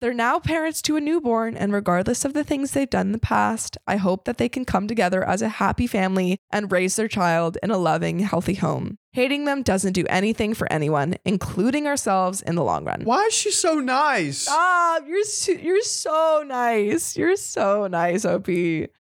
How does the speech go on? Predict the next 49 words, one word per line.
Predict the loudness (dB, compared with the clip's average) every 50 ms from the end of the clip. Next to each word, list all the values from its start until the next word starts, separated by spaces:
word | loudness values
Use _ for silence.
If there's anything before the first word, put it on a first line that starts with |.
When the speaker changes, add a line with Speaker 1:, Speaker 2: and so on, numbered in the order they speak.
| _ -4
Speaker 1:
Anyhow, | -2 0 0 0 0 2 2 4 4 2 2
that's | 2 0 0 -2 -4 -4
the | -4 -2
non-update | 0 2 2 2 2 2 0 0 0 0 2 2 0 -2 _ _ 0
update. | 0 0 2 2 0 0 0 -2 -6 _ -4
I | -2 -2
promise | 2 2 2 2 2 0 -2
that | -2 -2 -2 0 -2
if | -2 0 0
I | -2 0
meet | 0 -2 -2 -2 -2
the | 0 2
love | 2 2 2 2
of | 0 -2
my | -2 -2 0
life | 0 2 0 0 0 -2
at | -4 -4
the | -4
top | -4 0 2 2 2 0
of | -2 -4
the | -2 0 0
Eiffel | 0 0 -2 -4 -6
Tower | -4 -2 0 0 2 2 0 -2 -2
or | 0 0 0
my, | 2 0 -2 -2 0 -2 -2 -2 -4 -8 -14 _
<laughs> | _ -16 -12 -12 -12 -8 -2
or | 0 0 0
more | 2 0 0 2
likely | 2 2 0 0 0 0 0 0 -2
stuffing | -2 -2 -2 -2 0 0 -2
my | -2 -2 0
face | 0 0 0 0 0
with | 0 -2 -2 0
waffles | 0 0 0 0 0 0 0 0
in | 0 0 0 0
Bruges, | 2 2 2 2 2 0 0 -4 -8 _ _
I | -4 -2 0 0 0
had | 0 2 2
waffles | 0 0 0 -2 -2 -2 -2
in | -2
Bruges. | -2 -4 -4 -4 -6 -10 -14 _ -6
They | -4 -2
were | -2 0
delicious. | 0 -2 -2 -4 -6 -6 -4 -4 -6 -6 -8 _ _ _ _ _
I | -2 0 0
will | 0 0
post | 0 0 0 0 -2 -4 -4
another | -2 0 0 2 2
update. | 0 0 0 0 -2 -2 -2 -4 -8